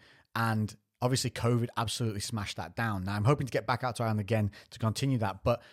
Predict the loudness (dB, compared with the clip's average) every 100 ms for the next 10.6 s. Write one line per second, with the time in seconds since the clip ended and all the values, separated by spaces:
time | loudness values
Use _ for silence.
0 | -2 0 2 2 2 2 2 2 4 4
1 | 4 0 -6 -4 0 2 2 2 -4 0
2 | -2 0 -4 -4 -2 -2 0 -2 -4 -8
3 | -12 -20 -10 -4 0 0 -2 -6 -2 -2
4 | 0 -2 0 -4 -2 -2 -2 -2 4 6
5 | 6 2 -10 0 0 2 0 -2 0 0
6 | 0 -2 -2 0 2 0 0 2 2 2
7 | -2 -4 _ -2 -2 0 0 0 -4 -2
8 | -4 -4 -8 -10 -20 -20 _ -2 -2 -2
9 | -6 _ _ -4 0 2 4 4 4 4
10 | 4 2 2 2 2 -2